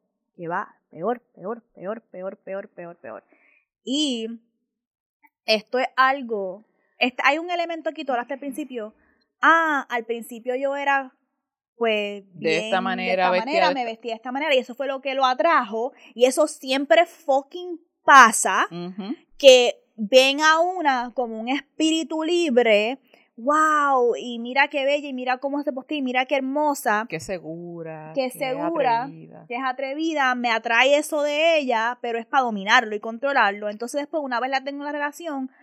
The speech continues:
Speaker 1: no, pero es que esta es una relación, tú no puedes actuar así ya. Who said that? Eso está pasando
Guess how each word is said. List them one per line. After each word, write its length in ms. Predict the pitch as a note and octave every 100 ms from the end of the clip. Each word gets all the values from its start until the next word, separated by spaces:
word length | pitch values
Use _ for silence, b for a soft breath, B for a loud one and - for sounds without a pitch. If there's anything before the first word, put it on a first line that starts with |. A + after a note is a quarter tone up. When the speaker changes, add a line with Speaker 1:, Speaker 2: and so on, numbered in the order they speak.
| G#3
Speaker 1:
no, 160 | F#3+ E3+
pero 120 | C4
es 40 |
que 80 | A#3+
esta 180 | G3+ G#3+
es 40 | G#3+
una 120 | G#3
relación, 260 | G3+ G3
tú 80 | G3+
no 100 | A3
puedes 200 | G#3 F#3+
actuar 280 | G3 G3 F#3+
así 260 | F#3 G3 F3+
ya. 260 | D#3+ F#3 _ _
Who 120 | D#4 B4+ -
said 200 | C#4+ A3 F#3+
that? 240 | C#3+ - _ b b b b b -
Eso 260 | A3+ C#4
está 220 | D4+ D#4 D4+
pasando 720 | D#4 D#4+ D#4 C#4 A3+ G#3+